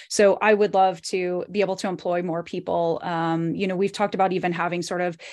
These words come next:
these internship programs that I actually run through my business and be able to not just have them work for me, but also potentially support other entrepreneurs who can only maybe afford, you know, five to ten hours a week of somebody's, um, support.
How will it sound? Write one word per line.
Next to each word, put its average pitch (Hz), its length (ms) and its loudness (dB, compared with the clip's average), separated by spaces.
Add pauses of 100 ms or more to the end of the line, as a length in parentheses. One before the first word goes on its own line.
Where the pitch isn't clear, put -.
(120)
these 208 220 2
internship 196 540 -2
programs 202 400 0
that 185 100 2
I 180 60 4
actually 180 280 0
run 175 280 -2
through 170 180 -4
my 165 160 0
business 196 460 -2
and 175 200 -2
be 175 140 -2
able 165 260 0
to 165 360 -2
not 170 180 -2
just 175 160 -8
have 170 120 -2
them 165 120 -2
work 165 180 -6
for 196 140 -8
me, 254 240 8
but 190 200 0
also 165 300 -2
potentially 170 460 -4
support 170 440 -4
other 165 220 -2
entrepreneurs 175 640 -4 (300)
who 226 80 4
can 226 120 8
only 196 220 0
maybe 180 260 -2
afford, 175 440 -2
you 175 80 -2
know, 165 100 -2
five 165 220 -2
to 165 60 -12
ten 165 200 -6
hours 160 320 -6
a 170 60 -6
week 165 180 -6
of - 100 -10
somebody's, 170 500 -6
um, - 340 -6
support. - 480 -8